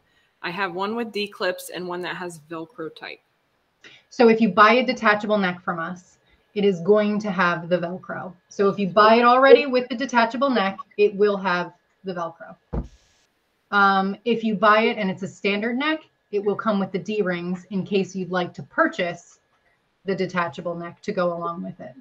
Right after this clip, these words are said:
Speaker 2: Okay, Oh, Kayla's gonna measure.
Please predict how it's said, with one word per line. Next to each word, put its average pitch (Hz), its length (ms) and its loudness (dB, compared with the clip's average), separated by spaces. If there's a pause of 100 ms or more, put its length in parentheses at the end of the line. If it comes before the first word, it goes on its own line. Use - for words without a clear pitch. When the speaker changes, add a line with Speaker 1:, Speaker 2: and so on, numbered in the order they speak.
(520)
Speaker 2:
Okay, - 4000 -14
Oh, 190 140 -8
Kayla's 196 380 0
gonna 214 140 2
measure. 214 480 2